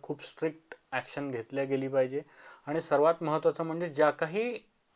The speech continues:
असल्या गुन्हेगारांना शिक्षा होतात, त्या शिक्षा झालेली जर न्यूज तुमच्यापर्यंत पोहोचत असेल, ती तुम्ही लोकांपर्यंत पोहोचवा.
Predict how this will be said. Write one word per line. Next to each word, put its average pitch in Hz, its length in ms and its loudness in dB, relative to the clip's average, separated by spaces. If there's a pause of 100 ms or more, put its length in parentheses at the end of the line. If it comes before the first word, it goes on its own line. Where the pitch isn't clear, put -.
(160)
असल्या 165 320 4
गुन्हेगारांना 156 840 2
शिक्षा - 360 -2
होतात, 127 400 4 (600)
त्या 214 120 4
शिक्षा - 560 2
झालेली 185 360 6
जर 202 180 6
न्यूज 170 280 0 (120)
तुमच्यापर्यंत 165 480 0
पोहोचत 160 360 -2
असेल, 160 160 -8
ती - 340 -6
तुम्ही 226 280 4
लोकांपर्यंत 185 580 6
पोहोचवा. 135 460 0